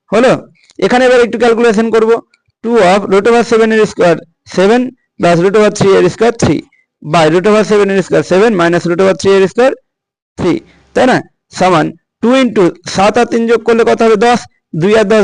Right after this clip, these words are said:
গুণ করলে কুড়ি, সাত থেকে তিন বাদ দিলে কত হবে? চার, তাহলে চার, কুড়িকে চার দিয়ে ভাগ করলে কত হবে? পাঁচ।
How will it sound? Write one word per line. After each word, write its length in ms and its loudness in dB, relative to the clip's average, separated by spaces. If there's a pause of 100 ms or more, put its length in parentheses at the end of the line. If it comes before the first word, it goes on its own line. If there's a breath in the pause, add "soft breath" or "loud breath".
গুণ 100 0 (100)
করলে 200 2 (480)
কুড়ি, 240 2 (440 soft breath)
সাত 200 0
থেকে 180 2
তিন 160 0
বাদ 160 0
দিলে 200 2
কত 100 -2 (100)
হবে? 180 2 (540)
চার, 260 2 (800)
তাহলে 180 -2 (100)
চার, 120 2 (120)
কুড়িকে 340 0
চার 160 2
দিয়ে 160 2
ভাগ 160 -2
করলে 200 0
কত 160 0
হবে? 120 2 (100)
পাঁচ। 160 -2